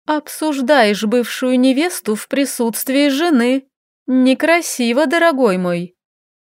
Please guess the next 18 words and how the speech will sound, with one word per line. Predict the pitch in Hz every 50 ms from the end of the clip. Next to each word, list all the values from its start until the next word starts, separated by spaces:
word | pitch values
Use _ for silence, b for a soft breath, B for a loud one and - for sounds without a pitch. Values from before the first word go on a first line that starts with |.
| _ _ _ _ _ _
От | - 269 269 269 -
этой | 220 202 - 202 208
фразы | 208 - - 233 254 294 320 247 190 196
Юлианна, | 196 196 214 208 220 262 311 330 277 226 190 180
которой | - - 240 233 - 233 233 226 226
разговор | 226 233 214 208 208 240 226 226 226
об | 226 220 220
Алисе | 233 226 233 233 220 - - 247 -
очень | - - 247 240 - - 262 269 254 262
не | 277 302
нравился | 285 294 320 285 214 170 175 175 - - 208
по | 175 214 208
причине | 170 208 214 208 - - 214 202 202 196
ревности, | 233 294 320 247 208 180 - - - 185 180 175 175 _ _ _ _ _
едва | - 240 220 247 220 226 226 240 233
удержала | 233 202 240 233 220 202 208 226 208 202 202
рот | 196 190 185 196 175
закрытым. | 180 254 294 - - 339 320 277 - 190 175 170 156 170 165